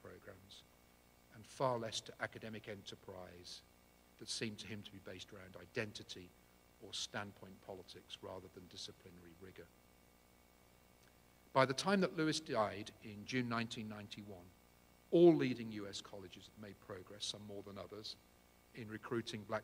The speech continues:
faculty members to their ranks. Lewis generally supported this, save for when it bolstered subject areas of which he disapproved. There is certainly no reason to think that he disapproved of programs to support black students with doctoral or postdoctoral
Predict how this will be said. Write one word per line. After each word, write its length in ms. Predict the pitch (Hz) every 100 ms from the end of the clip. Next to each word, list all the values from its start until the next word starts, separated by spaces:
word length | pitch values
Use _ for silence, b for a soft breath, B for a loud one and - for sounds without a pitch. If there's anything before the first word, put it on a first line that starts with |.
| -
faculty 360 | 107 - - 104
members 360 | 98 95 92
to 120 | - -
their 160 | 92 95
ranks. 380 | 92 - - - - - - - - - - - - - - -
Lewis 280 | 156 185
generally 440 | 185 165 160 147 127
supported 580 | - - 151 131 - - -
this, 300 | - - - - - - - - -
save 440 | - - 135 131 131
for 100 | 127
when 140 | 117
it 140 | 110 -
bolstered 380 | 110 - 110 -
subject 520 | 127 113 107 - 113
areas 420 | 101 95 92 -
of 120 | 95
which 160 | 107 -
he 80 | 104
disapproved. 500 | 98 - - - - - - - - - - - - - - B B B B -
There 80 | 139
is 140 | -
certainly 280 | 196 165 143
no 160 | 139
reason 300 | 135 127 120 117
to 60 |
think 300 | - 123 110
that 100 | 107
he 60 | 107
disapproved 580 | 113 - - 107 101 104
of 80 |
programs 460 | - 107 101 101 98
to 100 | 104
support 380 | - - 101 -
black 180 | 107 -
students 540 | - 117 98 98 -
with 140 | 95 -
doctoral 440 | 101 - - 95
or 300 | 90 - 95
postdoctoral 540 | 92 98 - - 98